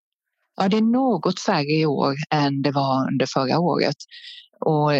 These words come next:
det är ju någonting som vi också behöver vara uppmärksamma på naturligtvis, om det gäller enbart i år och att det kommer att återgå till tidigare nivå, eller vilket vi ju hoppas då kommer att vara fler tidskrifter framöver som ansöker om den här möjligheten.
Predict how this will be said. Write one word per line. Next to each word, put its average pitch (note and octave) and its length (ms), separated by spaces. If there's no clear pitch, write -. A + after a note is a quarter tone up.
det E3+ 300
är - 20
ju D3+ 140
någonting D3 380
som C3 180
vi C3 120
också - 240
behöver D3 340
vara C#3 100
uppmärksamma C#3+ 640
på D#3 100
naturligtvis, - 640
om C#3 100
det B2+ 260
gäller C3+ 440
enbart C3+ 340
i D#3 80
år F#3+ 180
och D#3 460
att B2+ 100
det - 100
kommer C3 300
att - 260
återgå C#3 420
till C3+ 260
tidigare D3 280
nivå, E3+ 340
eller C3+ 280
vilket C#3+ 300
vi C#3 80
ju C3 120
hoppas D3 320
då C#3+ 280
kommer C#3 280
att - 120
vara - 240
fler F3+ 280
tidskrifter F3 600
framöver D3+ 560
som C#3 300
ansöker C#3 460
om C#3 60
den C#3+ 120
här C#3 100
möjligheten. C#3 500